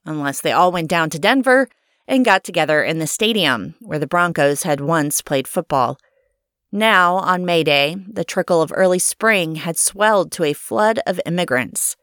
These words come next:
Since April fifteenth, another eight thousand had come in,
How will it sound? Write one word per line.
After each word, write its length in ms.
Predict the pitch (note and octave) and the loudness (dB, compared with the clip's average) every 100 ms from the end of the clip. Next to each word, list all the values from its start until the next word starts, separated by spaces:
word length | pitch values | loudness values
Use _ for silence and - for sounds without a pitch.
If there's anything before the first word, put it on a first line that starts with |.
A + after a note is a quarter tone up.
| _ | _
Since 300 | - C4 B3+ - | -2 2 2 0
April 300 | D4 F4 F4+ | -2 -2 -4
fifteenth, 880 | - - - C4+ A#3+ D#3+ - - - - | -4 -8 -4 0 0 -2 -6 -20 -18 -6
another 460 | F#3 F#3+ F#3 G#3+ - | -4 -2 0 0 0
eight 220 | F3+ F#3 | -2 -2
thousand 540 | - F#3 C4+ A3 C#3+ C#3 | -2 0 2 0 -4 -4
had 220 | E3 - | -6 -6
come 200 | E3+ F3 | -4 -2
in, 340 | G#3+ E3+ D#3+ | 0 0 -4